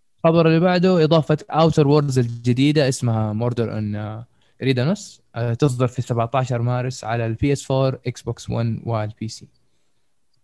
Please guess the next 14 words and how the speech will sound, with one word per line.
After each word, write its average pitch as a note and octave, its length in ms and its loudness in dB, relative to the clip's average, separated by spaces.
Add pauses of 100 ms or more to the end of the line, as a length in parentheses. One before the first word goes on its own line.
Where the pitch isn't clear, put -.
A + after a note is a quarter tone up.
(760)
في A3 120 6
أحد G#3 160 4
جرب F#3 300 6
أوتر F3 360 4
ووردز؟ D#3 680 2
وإذا C3+ 500 0
كان D#3 260 0
الجواب B2+ 600 -2
إيوه، C3+ 420 2
جربت B2+ 380 0
الإضافات C#3+ 500 -2
حقتها E3+ 320 -2
ولا D3 160 0
لسه؟ A#2+ 360 -4